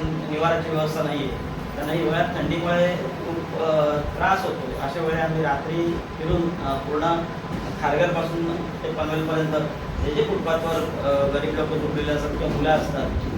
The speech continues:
त्यांना आम्ही, अ, जे ब्लँकेट्स असतात त्याचं वाटप गेले सात वर्ष आम्ही सातत्याने करीत आहोत.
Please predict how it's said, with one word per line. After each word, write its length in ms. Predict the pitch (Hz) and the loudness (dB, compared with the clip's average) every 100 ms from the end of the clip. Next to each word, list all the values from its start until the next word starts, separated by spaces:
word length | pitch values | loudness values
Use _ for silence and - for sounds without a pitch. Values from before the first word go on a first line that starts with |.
| - | -4
त्यांना 200 | 139 143 | -4 0
आम्ही, 420 | 160 156 165 160 160 | 0 0 0 -2 -4
अ, 460 | 160 135 127 127 156 - - | -2 -2 0 0 -2 -4 -2
जे 80 | 147 | 0
ब्लँकेट्स 520 | 147 151 147 185 190 | 2 2 2 0 -2
असतात 320 | 180 - 151 127 - - | -2 -2 -2 -4 -4 -4
त्याचं 240 | 139 160 | -2 0
वाटप 360 | 165 160 156 156 | 2 2 0 -2
गेले 220 | 147 160 | 0 2
सात 360 | 160 160 160 165 | 2 2 0 0
वर्ष 180 | 147 196 | 0 0
आम्ही 200 | 151 - | -2 0
सातत्याने 600 | - 135 - 285 285 277 | -2 -2 -2 -2 -2 0
करीत 160 | 254 | 0
आहोत. 180 | - 123 | -2 -2